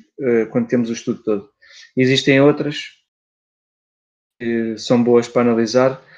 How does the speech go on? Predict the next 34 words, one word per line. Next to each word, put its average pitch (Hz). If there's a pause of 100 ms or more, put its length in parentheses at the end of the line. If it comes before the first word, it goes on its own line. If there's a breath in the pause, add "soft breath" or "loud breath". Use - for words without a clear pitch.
(240 soft breath)
por -
exemplo, 113
análise 117
técnica 120
e 117
análise 117
fundamental, 117
a 117
Finviz 113
é 110
muito 110
boa, 156
é 117
grátis. 156 (1000)
E 127
para 131
análise 135
técnica 143
temos 135
a 139
TradingView, 131
que -
podemos 107
fazer 113
os 113
nossos 113
gráficos 123
e 117
determinar 120
pontos 117
de 131
entrada 123
e 127
saída. 113